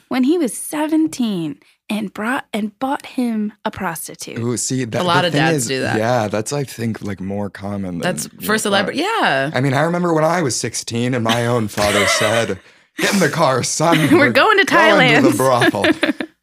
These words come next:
Speaker 2: Just kidding. My father did not do that, for the record. Um, but I do think that that happened, like,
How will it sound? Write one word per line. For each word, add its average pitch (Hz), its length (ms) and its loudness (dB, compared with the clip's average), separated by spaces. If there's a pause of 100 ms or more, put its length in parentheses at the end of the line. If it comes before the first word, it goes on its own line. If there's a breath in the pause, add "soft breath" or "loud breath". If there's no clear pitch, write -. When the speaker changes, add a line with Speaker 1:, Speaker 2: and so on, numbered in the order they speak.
Speaker 2:
Just 135 200 -2
kidding. 101 200 -2
My 95 100 -4
father 92 220 -6
did 95 160 -8
not 135 220 -4
do 120 180 -4
that, 135 260 -6
for - 140 -8
the 107 100 -2
record. 147 540 -6
Um, 135 340 2
but 165 100 4
I 180 120 4
do 202 120 0
think 220 180 0
that 180 100 0
that 196 100 0
happened, 233 380 -2
like, 131 180 0